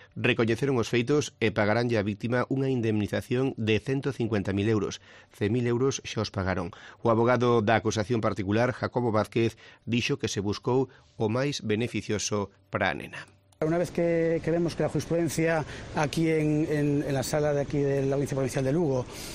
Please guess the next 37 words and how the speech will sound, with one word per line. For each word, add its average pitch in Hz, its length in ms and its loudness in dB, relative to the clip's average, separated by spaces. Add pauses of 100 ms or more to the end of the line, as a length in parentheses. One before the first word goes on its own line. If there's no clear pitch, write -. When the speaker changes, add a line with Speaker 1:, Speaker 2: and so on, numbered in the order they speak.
(140)
Speaker 2:
o 139 100 2
el 131 80 0
T 139 60 -2
S 156 100 0
J 127 160 -2
de 143 60 2
Galicia, 147 420 0
o 120 40 2
incluso 143 240 0
el - 20 0
Supremo, 139 480 0 (300)
en 143 120 0
cuanto 147 200 0
a - 20 0
indemnizaciones, 139 720 0
eh, 131 240 -2
no 143 140 0
pasan 139 320 0
de 131 160 0
cincuenta, 139 360 0
sesenta 131 240 -2
mil 143 160 0
euros, 165 380 -2 (480)
bueno, 156 220 0
pues, 135 180 -2
eh, 139 240 0
nosotros 131 220 -2
pedíamos 156 340 0
una 143 160 0
cantidad 131 300 -2
muy, 147 260 2
muy 143 240 0
elevada, 139 380 0
como 143 180 0
es 139 60 2
natural, 139 340 0
¿no? 175 160 0